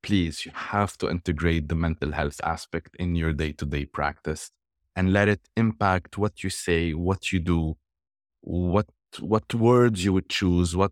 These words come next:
word you would avoid, and what kind of advice you would gi-, you would give. It will change your life, it will change your profession, and you will, you're already changing lives, but you will change them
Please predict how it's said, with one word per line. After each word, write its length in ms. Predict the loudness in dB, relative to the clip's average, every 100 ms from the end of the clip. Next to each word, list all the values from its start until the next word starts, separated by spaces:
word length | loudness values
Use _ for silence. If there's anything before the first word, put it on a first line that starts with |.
| -2
word 300 | 0 2 2
you 80 | -2
would 180 | -4 -6
avoid, 640 | -10 -8 2 4 6 4 0
and 160 | -2
what 220 | -2 -4 0
kind 320 | 2 2 0
of 180 | -4 -6
advice 600 | -10 -4 0 2 0 -4
you 80 | -6
would 160 | -6 -8
gi-, 300 | -2 0 -2 -2
you 260 | 0 4 4
would 200 | 2 0
give. 380 | -2 -2 -4 -14 _ _ _ -10
It 180 | -6 -2
will 120 | -2
change 360 | 2 4 4 6
your 120 | 4
life, 380 | 4 2 -2 -6
it 160 | -6
will 100 | -4
change 340 | -2 2 4 4
your 120 | 2
profession, 600 | 0 -2 -2 -2 -4 -4
and 240 | -2 0 2
you 160 | 2
will, 200 | 4 2 0 _ _ _ _ _ _ _ 0
you're 180 | 4 6
already 340 | 6 4 2
changing 440 | 0 2 2 2 4
lives, 420 | 4 2 0 -8 _ -10
but 160 | -4 2
you 80 |
will 100 | 2
change 360 | 2 0 2 2
them 300 | 2 2 0